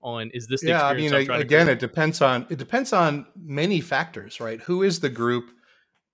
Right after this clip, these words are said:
Speaker 2: What is the game? And at what stage is it? So at the very earliest stages, I'm workshopping ideas. I'm saying, "Hey, would you play a game in the Old West about an undertaker who's trying to keep a big, you know,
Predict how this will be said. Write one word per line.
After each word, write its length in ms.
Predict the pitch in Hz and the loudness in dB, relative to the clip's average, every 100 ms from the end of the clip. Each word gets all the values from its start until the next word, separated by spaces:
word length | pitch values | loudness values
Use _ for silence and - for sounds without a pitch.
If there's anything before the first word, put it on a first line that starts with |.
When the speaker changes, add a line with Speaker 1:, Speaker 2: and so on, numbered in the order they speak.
| _ _ _ | _ _ _
Speaker 2:
What 220 | 156 143 151 | -4 -2 0
is 140 | 135 | -2
the 80 | 135 | -4
game? 340 | 139 143 139 | -2 -2 -4
And 220 | 127 117 135 | -8 -12 -6
at 240 | 139 - | -6 0
what 300 | 160 - - | -2 -2 -10
stage 800 | - - 135 143 139 117 - - _ _ _ | -14 -8 -4 -4 -4 -8 -14 -16 _ _ _
is 200 | 151 147 | -8 -6
it? 300 | 117 - - _ _ _ - | -8 -10 -20 _ _ _ -12
So 580 | - 147 131 123 123 - - | 0 4 4 4 -2 -8 -8
at 100 | 139 | -4
the 80 | 151 | -2
very 280 | 156 196 160 | -2 -2 0
earliest 400 | 165 208 120 - | -2 0 -4 -2
stages, 400 | 135 120 120 120 | -4 -2 -4 -6
I'm 260 | 139 214 | -6 -4
workshopping 580 | 233 165 - 151 139 127 | -2 -4 -2 0 0 -2
ideas. 520 | 120 104 131 139 101 - | -4 -4 -4 -4 -6 -12
I'm 120 | 139 | -8
saying, 220 | 151 131 | -4 -4
"Hey, 120 | 131 147 | -4 -4
would 140 | 143 | -2
you 80 | 170 | 0
play 220 | 180 160 | 4 4
a 40 | 131 | 4
game 400 | 135 139 131 - _ _ - | 0 -2 -4 -10 _ _ -10
in 120 | 143 | -2
the 80 | 135 | 2
Old 200 | 135 120 | 2 2
West 340 | 131 139 - | 2 2 0
about 240 | 120 123 120 | -6 -4 -4
an 80 | 120 | -6
undertaker 540 | 131 131 131 123 113 | -4 -6 -6 -6 -6
who's 140 | 110 | -6
trying 260 | - 135 131 | -4 -2 -2
to 100 | 117 | -8
keep 300 | - 120 - _ - | -8 -12 -12 _ -16
a 140 | 135 | -14
big, 320 | 110 143 120 - _ | -4 -4 -4 -12 _
you 140 | 190 131 | -10 -6
know, 300 | 117 110 | -4 -4